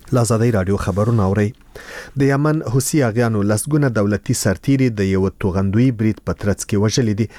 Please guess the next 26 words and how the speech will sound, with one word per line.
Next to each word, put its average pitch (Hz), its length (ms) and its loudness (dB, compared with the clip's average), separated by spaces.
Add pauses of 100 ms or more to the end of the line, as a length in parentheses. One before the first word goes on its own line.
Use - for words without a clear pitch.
(320)
د 120 160 2
سعودي 135 260 2
عربستان 127 540 0
د 101 100 0
دولتي 107 480 0 (840)
ټلویزیون 107 480 2
د 117 100 2
راپور 95 340 -2
له 110 100 2
مخې، 143 240 2 (340)
په 107 200 0
مارب 123 360 0
ښار 127 380 -2
کې 95 180 0
د 101 160 0
عبدالربه 110 540 0 (120)
منصور 107 400 0
هادي 101 300 -2
په 95 120 0
مشرۍ 131 320 0 (380)
د 131 100 4
حکومتي 131 480 0
ځواکونو 101 480 -2
پر 98 120 2
یوه 92 220 2
اډه 104 260 0